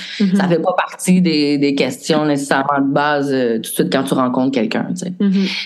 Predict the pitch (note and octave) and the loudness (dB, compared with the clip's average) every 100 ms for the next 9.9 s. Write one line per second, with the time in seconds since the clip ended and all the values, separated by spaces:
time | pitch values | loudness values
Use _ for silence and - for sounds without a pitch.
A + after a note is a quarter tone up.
0 | - D#3+ E3 E3+ F3 F3 G#3+ G#3+ F#3 F#3 | -6 -2 0 2 2 2 2 2 2 4
1 | F3+ G3 E3 D#3 D#3 - E3+ D#3+ E3 D#3+ | 4 2 0 0 -2 -2 0 2 0 0
2 | D3+ C3 C#3 D#3 E3 F#3+ F#3 F#3 F3+ A#3+ | -2 0 0 2 0 0 0 0 0 0
3 | G3 D#3 - F3 D3 C3+ B2+ A#2+ - - | 0 0 0 0 0 0 0 -2 -4 -12
4 | - - G3+ F#3+ F#3+ - - _ _ - | -14 -2 0 0 -2 -8 -20 _ _ -4
5 | - F3+ D#3+ D#3+ D3 D3 - E3 E3 F#3+ | 0 2 2 0 0 0 0 0 0 0
6 | F3+ D#3 D3+ E3 D3 C#3 C3+ C#3 D3 C#3+ | 2 2 0 0 2 0 0 0 0 0
7 | D3 C#3+ E3 F#3 F3+ D3 D3+ D3 D3+ F3 | -2 0 0 2 2 2 0 2 0 0
8 | A3 - E3+ E3+ G3+ A3 F#3+ F3+ G#3+ F#3 | 0 0 0 2 2 2 0 0 2 2
9 | D#3+ D#3+ E3 F3+ D#3+ D#3 D#3+ F3 | 2 0 0 0 0 0 2 0